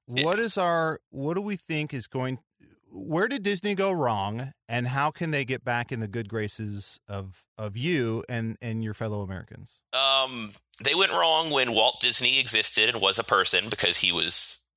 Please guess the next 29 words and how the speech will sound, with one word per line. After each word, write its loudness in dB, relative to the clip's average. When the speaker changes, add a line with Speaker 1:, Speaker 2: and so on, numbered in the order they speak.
Speaker 1:
morally 2
abhorrent 2
and 0
generally 2
bankrupted 2
any 0
community 0
he 0
came 0
to 0
for 4
the 2
sake 2
of -2
his 2
Speaker 2:
Mm-hmm. 4
Speaker 1:
own 0
personal 4
profits. 2
Speaker 2:
I 2
know 0
that 4
he 6
Speaker 1:
And, 4
Speaker 2:
was 4
Speaker 1:
uh, 4
Speaker 2:
a -
Nazi -2
sympathizer, -6